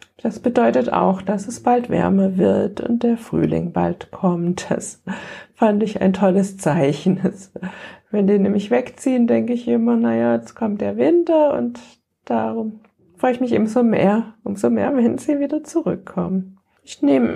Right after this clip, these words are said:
übrigens, wenn ich dann rausgehe in die Natur, oft was mit. Dann hab immer mal wieder ein paar Nüsse dabei oder auch ein paar Sonnenblumenkerne, die ich dann irgendwo dahin streue dann und hinwerf. Und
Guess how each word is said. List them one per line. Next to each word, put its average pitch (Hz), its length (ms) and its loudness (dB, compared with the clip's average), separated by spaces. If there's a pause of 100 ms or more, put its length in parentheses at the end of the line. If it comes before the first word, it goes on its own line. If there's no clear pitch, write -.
übrigens, 240 480 0
wenn 226 160 2
ich 233 140 0
dann 226 180 2
rausgehe 226 380 0
in 226 40 2
die 233 100 2
Natur, 214 520 0
oft - 340 -4
was 190 380 -2
mit. 302 480 -4
Dann 254 260 -2
hab 240 200 -8 (100)
immer 226 260 2
mal 226 220 2
wieder 208 160 0
ein 208 140 -4
paar 220 160 0
Nüsse 311 340 0
dabei 233 720 2
oder 302 220 0
auch 240 260 -4
ein 240 100 -8
paar 254 220 0
Sonnenblumenkerne, 196 1300 2 (420)
die 294 60 -2
ich 262 140 -2
dann 240 220 0
irgendwo 196 520 2
dahin 185 540 2
streue 180 640 -2
dann 190 340 0
und 185 180 0
hinwerf. 185 880 -2
Und 190 220 -6